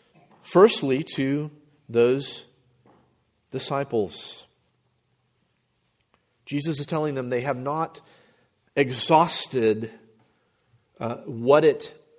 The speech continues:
it is that he is teaching them. And the Spirit will teach them. The Spirit will bring all things to memory for them. How is it do you, that you, uh, do you think that we got the New Testament? It is through the Spirit.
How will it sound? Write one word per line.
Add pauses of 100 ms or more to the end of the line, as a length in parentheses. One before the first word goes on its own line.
(140)
it
is
that
he
is
teaching
them. (680)
And
the
Spirit
will
teach
them. (1040)
The
Spirit
will
bring
all
things
to
memory
for
them. (280)
How
is
it
do
you,
that
you,
uh,
do
you
think
that
we
got
the
New
Testament? (1120)
It
is
through
the
Spirit.